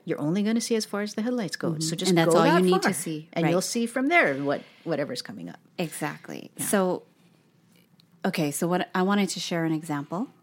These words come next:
Speaker 2: of this.
Speaker 1: Great.
Speaker 2: Um, but it's a combination of another,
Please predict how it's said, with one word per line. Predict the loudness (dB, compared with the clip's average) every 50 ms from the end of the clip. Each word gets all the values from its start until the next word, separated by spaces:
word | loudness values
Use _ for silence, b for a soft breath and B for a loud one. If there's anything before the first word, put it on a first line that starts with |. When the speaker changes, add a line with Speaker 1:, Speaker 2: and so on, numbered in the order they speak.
| _ _ -8
Speaker 2:
of | -6 -6 -4 -2
this. | -2 -2 0 -2 -4 -4
Speaker 1:
Great. | -4 -6 -6 -8 _ _ _ _
Speaker 2:
Um, | -2 0 2 2 2 2 0 0 -2 -4 -8 -14 b b b b b b b b -10 -2
but | 0 0 0
it's | 0 0 -4
a | -6
combination | -4 -2 -2 -2 0 0 2 2 0 0 -2 -2 -2 0 0 0 0 -2 -2 -4
of | -4 -8 -8 -6 -6 -6 -6 -8 -10 -12 -14 -10 -6
another, | -4 -2 -2 -4 -4 -6 -6 -8 -8 -10 -12